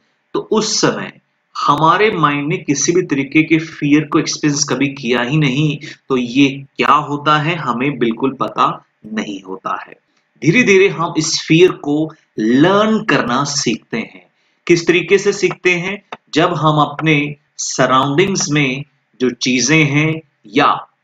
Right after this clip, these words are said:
जो लोग हैं उनसे हम contact करते हैं, जब हम उनके relation में आते हैं,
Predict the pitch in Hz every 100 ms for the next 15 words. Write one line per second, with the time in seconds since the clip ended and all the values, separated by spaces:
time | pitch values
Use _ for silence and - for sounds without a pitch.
0 | _ _ - 143 170 185 - 113 113 147
1 | 202 220 156 180 196 160 156 151 - 208
2 | 170 175 185 143 139 135 160 160 - 131
3 | - 147 139 160 151 151 - - 143 143
4 | 147 147 147 185 175 156 156 _ _ _
5 | _ _ _ 123 123 147 143 190 170 151
6 | 120 117 143 139 123 131 156